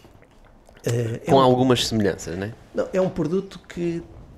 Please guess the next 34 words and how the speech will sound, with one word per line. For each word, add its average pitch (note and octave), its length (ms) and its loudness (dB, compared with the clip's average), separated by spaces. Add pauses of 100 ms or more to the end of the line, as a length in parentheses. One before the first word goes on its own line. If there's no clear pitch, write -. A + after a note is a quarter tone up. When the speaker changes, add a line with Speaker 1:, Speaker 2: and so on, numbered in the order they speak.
(300)
Speaker 1:
tira F3 240 0
partido C#3 560 0
de, A#2+ 340 0
daquilo C3+ 400 2
que - 120 -2
a C3 40 6
equipa - 300 0
aprendeu, C#3+ 460 -2 (960)
daquilo B2 280 -6
que - 120 -10
nós B2 320 2
aprendemos, B2+ 680 -2 (360)
sem D3 220 2
dúvida B2 280 2
nenhuma, D3 300 -2 (640)
mas D#3 140 0
é D#3+ 60 6
um C#3+ 80 4
produto C#3+ 460 2
completamente C#3+ 640 0
diferente C3+ 440 -4 (760)
na, F#2+ 360 -6
na B2 140 -2
arquitetura C3 500 -6
tecnológica C#3+ 760 2
e G#2+ 140 -12
na, G#2 260 -14
na A2 60 -10
maneira A#2 220 -2
como B2+ 220 -6
resolve A#2+ 380 -8
as A#2+ 80 -10
coisas. B2 400 -10 (420)
Eh, G#2 320 -6